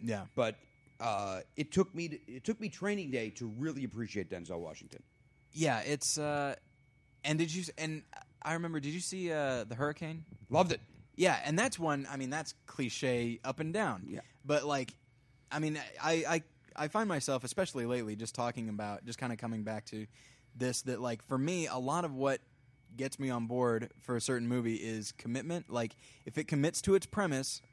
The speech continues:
Speaker 1: and doesn't take the cynical view of just, like, "All right, we've all seen this before, let's all get paid." Um, you know, that one, it's just, like,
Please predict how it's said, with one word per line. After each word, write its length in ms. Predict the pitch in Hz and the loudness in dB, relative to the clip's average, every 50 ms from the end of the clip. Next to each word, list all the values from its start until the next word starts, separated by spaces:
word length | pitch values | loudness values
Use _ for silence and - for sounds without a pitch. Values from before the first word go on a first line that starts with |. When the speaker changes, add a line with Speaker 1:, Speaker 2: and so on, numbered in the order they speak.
| - - - | -20 -10 -6
Speaker 1:
and 120 | 123 127 | -4 2
doesn't 300 | 123 131 135 135 143 139 | 4 4 4 4 2 -2
take 220 | 127 143 143 139 - | -2 -2 -2 -2 0
the 60 | 139 | -4
cynical 380 | 127 - 147 143 143 - 151 139 | -2 -2 -2 -2 -2 -2 -4 -2
view 220 | 131 151 165 156 | 0 2 2 2
of 100 | 135 123 | 2 2
just, 180 | 117 127 120 - | 0 -4 -2 0
like, 200 | 131 123 117 - - - - - - _ | 2 2 0 -2 -6 -16 -20 -20 -6 _
"All 80 | 131 131 | 4 6
right, 80 | 131 | 6
we've 140 | 127 127 120 | 6 6 6
all 120 | 135 135 | 6 6
seen 180 | 123 117 135 123 | 6 4 2 0
this 80 | 120 110 | 0 -2
before, 360 | - 101 90 - 117 117 110 | -4 -8 -6 -2 0 0 2
let's 180 | 110 110 107 - | 2 0 0 0
all 100 | 113 110 | 0 0
get 160 | 107 110 - | 0 -2 -4
paid." 200 | - 110 92 85 69 - - - - - - - - | -4 -6 -6 -6 -10 -14 -20 -20 -20 -20 -16 -4 0
Um, 400 | 131 131 131 127 123 120 117 - - _ _ - _ _ | 2 2 4 2 2 -2 -4 -6 -10 _ _ -20 _ _
you 100 | - 151 | -2 0
know, 140 | 139 131 127 | 2 2 4
that 280 | 120 139 156 185 185 165 | 4 4 4 4 4 2
one, 260 | 147 143 143 139 131 - | 0 0 0 -2 -2 -6
it's 160 | 127 - - | -8 -6 -6
just, 220 | - 131 - - | -6 -6 -4 -2
like, 220 | 127 120 113 110 | 0 0 0 -2